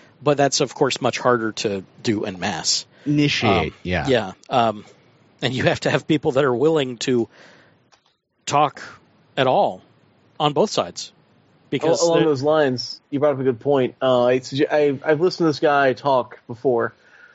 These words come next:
Speaker 3: Uh, for all of our listeners out there, go find a man named Daryl Davis.
Speaker 1: Oh, I th-, yeah, I think I know. I think I know the man. Yeah.
Speaker 3: Yeah, he's a, I've heard this guy's story. It's amazing.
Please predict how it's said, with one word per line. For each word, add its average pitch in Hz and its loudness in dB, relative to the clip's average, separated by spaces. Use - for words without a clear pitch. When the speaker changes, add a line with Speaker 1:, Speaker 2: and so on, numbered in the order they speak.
Speaker 3:
Uh, 127 2
for 151 0
all 175 4
of 165 4
our 156 4
listeners 147 -2
out 135 0
there, 135 2
go 156 0
find 196 0
a 170 -2
man 151 2
named 131 0
Daryl 139 2
Davis. 113 -2
Speaker 1:
Oh, 113 -4
I 104 -6
th-, - -2
yeah, 131 6
I 123 -4
think 139 -4
I 135 4
know. 110 0
I 101 -4
think - -4
I 98 -2
know 92 -6
the 82 -8
man. 80 -12
Yeah. 85 -12
Speaker 3:
Yeah, 143 0
he's 165 0
a, 160 2
I've 151 2
heard 170 0
this 160 -6
guy's 151 0
story. 139 0
It's 131 -2
amazing. 139 -2